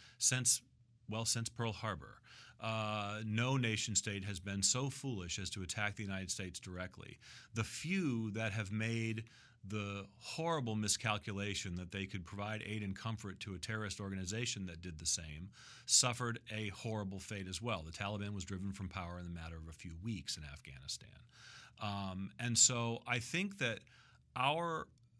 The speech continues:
the message that we send to any country in the world should be as clear today as it was twelve or fifteen or eighteen years ago,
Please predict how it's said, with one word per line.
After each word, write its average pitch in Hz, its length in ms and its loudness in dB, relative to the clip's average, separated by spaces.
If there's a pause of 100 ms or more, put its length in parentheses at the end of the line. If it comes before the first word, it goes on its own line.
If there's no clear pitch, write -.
(360)
the 117 100 2
message 143 540 6
that 120 140 -2
we 120 180 2
send 104 320 4
to - 180 -4
any 135 200 2
country 113 360 -2
in 98 120 0
the 98 40 0
world 87 400 -4
should 92 220 -2
be 98 260 -2
as 101 120 0
clear 143 320 -2
today 110 500 -2
as 95 80 -4
it - 100 -8
was 98 360 0
twelve 113 360 0
or 101 80 -4
fifteen 101 400 -6
or 92 120 -2
eighteen 98 340 -6
years 113 240 -2
ago, 82 260 -10